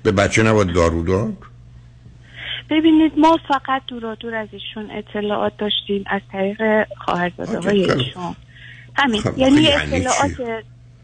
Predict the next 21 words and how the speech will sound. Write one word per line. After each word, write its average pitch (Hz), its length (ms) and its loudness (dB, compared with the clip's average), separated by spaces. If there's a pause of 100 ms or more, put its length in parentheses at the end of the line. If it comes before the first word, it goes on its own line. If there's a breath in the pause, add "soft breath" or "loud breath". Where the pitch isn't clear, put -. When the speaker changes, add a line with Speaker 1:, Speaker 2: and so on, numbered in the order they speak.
Speaker 2:
دروغ 247 340 -4
Speaker 1:
یعنی 277 140 0
چی؟ 254 60 -2
Speaker 2:
رویایی. 226 840 0 (220 loud breath)
Speaker 1:
خب، - 240 -8
خب. - 140 -8
Speaker 2:
البته 240 460 0
من 226 220 -2
بهتون 220 340 -4
بگم 202 380 -4
این 214 200 -6
مشکل 208 520 -2
از، 190 160 2 (100)
اه، - 280 -2
زندگی 190 460 0
دختر 180 500 -6
من 214 240 2
بود، 240 200 2
به 208 60 -4
خاطر 208 340 -4
اینکه، 202 320 0